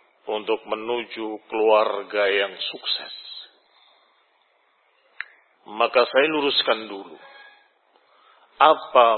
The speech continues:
makna sukses yang kita maksud? Karena beberapa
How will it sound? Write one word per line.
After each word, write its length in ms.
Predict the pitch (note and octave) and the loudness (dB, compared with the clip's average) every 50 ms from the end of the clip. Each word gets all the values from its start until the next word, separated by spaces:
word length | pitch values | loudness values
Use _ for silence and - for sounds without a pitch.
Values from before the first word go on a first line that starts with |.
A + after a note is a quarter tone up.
| G2+ G#2+ | 0 0
makna 560 | A#2 B2 B2 - - - C#3 B2 A#2 A2+ A2 | 2 2 2 2 0 -8 -8 -4 -2 -2 0
sukses 720 | - - - - C3+ - - - - - - C#3 B2+ - - - - - - - - _ _ _ _ - | -2 -4 -6 -6 -8 -8 -10 -10 -10 -8 -8 -8 -10 -12 -12 -14 -18 -18 -20 -20 -20 _ _ _ _ -4
yang 120 | D3+ D3+ C#3 | -4 -4 -2
kita 240 | C3+ C3 A#2 G#2+ | -4 -4 -4 -4
maksud? 380 | G2 F#2 - - - - F2 - - _ _ _ _ - - - - - _ _ _ _ _ _ _ _ _ _ _ _ _ - - - - _ _ _ _ _ _ - | -6 -8 -12 -10 -10 -10 -10 -12 -18 _ _ _ _ -20 -18 -18 -18 -20 _ _ _ _ _ _ _ _ _ _ _ _ _ -20 -20 -20 -20 _ _ _ _ _ _ -2
Karena 260 | A#2 A#2 A#2 A#2 A#2+ | 0 0 2 2 4
beberapa 720 | A#2 A#2 A#2 A#2 B2 A#2+ C3+ C#3 C#3 C3+ - - B2 A#2+ | 4 4 2 4 4 4 4 4 4 2 2 4 6 6